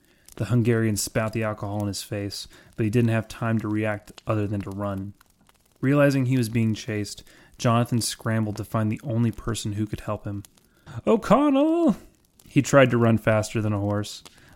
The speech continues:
but then the hooves suddenly stopped. He whipped around to see Rick, the man and the horse, suddenly in the sand.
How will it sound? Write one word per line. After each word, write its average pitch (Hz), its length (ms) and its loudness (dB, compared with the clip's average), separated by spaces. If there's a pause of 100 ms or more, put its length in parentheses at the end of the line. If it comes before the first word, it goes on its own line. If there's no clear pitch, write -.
but 117 140 -2
then 117 140 6
the 107 60 4
hooves 117 380 2
suddenly 110 360 2
stopped. - 560 -6 (640)
He 120 80 -4
whipped 120 180 2
around 113 200 4
to 101 60 0
see 110 160 -2
Rick, 101 440 -6 (300)
the 127 120 -4
man 110 420 0 (160)
and - 100 -6
the 113 40 -6
horse, - 420 -10
suddenly 110 560 -4
in 104 100 -4
the 101 60 -8
sand. - 440 -12